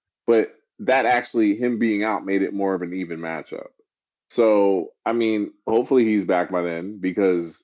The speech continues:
I mean, it's gonna be crazy, guys. Um, World Cup will be,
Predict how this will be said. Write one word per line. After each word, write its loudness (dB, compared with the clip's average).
I -6
mean, -6
it's -6
gonna -2
be -6
crazy, 0
guys. -6
Um, -8
World 2
Cup -2
will -2
be, -6